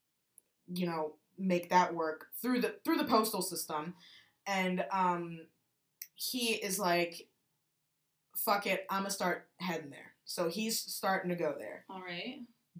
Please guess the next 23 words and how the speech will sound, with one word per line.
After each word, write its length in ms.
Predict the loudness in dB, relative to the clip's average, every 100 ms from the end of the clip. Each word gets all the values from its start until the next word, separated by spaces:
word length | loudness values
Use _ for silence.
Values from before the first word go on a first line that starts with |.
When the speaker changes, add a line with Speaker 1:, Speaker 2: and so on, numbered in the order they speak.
| -6
Speaker 1:
Belle 640 | 4 8 10 8 2 -6 -8 _ _ _ _ -12 -2
goes 420 | 4 6 4 0 -2
to 160 | 0 0
her 220 | 2 2
attorney 840 | 2 -4 0 2 2 0 -6 -16 -20 _ -6
and 320 | -2 2 2
made 220 | 2 2
her 180 | 0 -2
will. 280 | -4 -8 -14 _ _ -16
Like, 140 | -12
wrote 220 | -6 -4 -2
her 120 | -4
will 260 | 0 2 2
out. 300 | 0 -2 -8 _ _ _ _ _ _ _ _ -16
Speaker 2:
Okay. 300 | -12 -10 -12 _ _ _ _ _ _ _ -6
Speaker 1:
Did 180 | -4 2
that. 300 | 2 2 -4
Um, 300 | -8 -8 -8 -8
had 240 | -2 2
all 140 | 2
that 180 | 4 4
in 80 | 2
order. 320 | -6 -10 -14